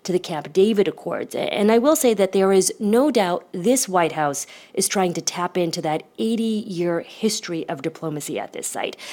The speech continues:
Um, by having it here at Camp David, it really elevates the relationship that the U S is seeking with Japan and South Korea.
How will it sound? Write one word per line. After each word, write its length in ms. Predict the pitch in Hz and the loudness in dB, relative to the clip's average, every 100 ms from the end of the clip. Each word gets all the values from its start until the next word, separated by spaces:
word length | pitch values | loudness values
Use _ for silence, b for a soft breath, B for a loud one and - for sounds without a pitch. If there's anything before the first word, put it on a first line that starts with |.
| B | B
Um, 180 | 180 127 | -6 -2
by 120 | 175 | -2
having 420 | - 214 220 226 | -2 -2 2 2
it 80 | 220 | 0
here 200 | 220 202 - | 0 -2 0
at 240 | 190 - | -4 -4
Camp 320 | - 196 170 | -4 -4 -2
David, 400 | 180 170 156 156 B B B | 0 0 0 -2 B B B
it 140 | 214 | -4
really 260 | - 262 - 185 | 0 0 0 0
elevates 480 | 202 190 180 - | 2 4 2 2
the 140 | - 170 | -2 -2
relationship 640 | 170 190 233 220 175 - | 2 2 2 0 -2 -6
that 100 | 190 | -6
the 80 | 185 | 0
U 160 | 190 | 2
S 160 | 190 190 | 2 0
is 100 | 185 | -4
seeking 420 | - 226 196 151 | -4 -4 -2 -2
with 160 | 147 147 | -2 -4
Japan 360 | 151 - 156 160 | -6 -6 -6 -6
and 60 | |
South 260 | 151 147 - | -6 -8 -10
Korea. 440 | 147 117 92 - | -10 -8 -8 -12